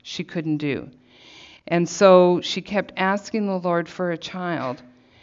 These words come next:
And year after year went by, and she was mocked,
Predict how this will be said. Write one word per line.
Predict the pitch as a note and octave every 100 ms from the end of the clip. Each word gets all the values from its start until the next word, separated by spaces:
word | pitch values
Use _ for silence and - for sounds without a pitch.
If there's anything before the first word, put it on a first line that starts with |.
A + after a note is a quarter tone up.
| - -
And | E3+ D#3+
year | E3 F3+ F#3+
after | G3 G3+
year | F#3 F3
went | E3+ F3 E3
by, | F3 E3 D#3+ E3 F#3 - _ _ _ _ _ _
and | - D#3
she | - F#3
was | F3 E3+ F3+
mocked, | E3+ D#3+ F#3 F#3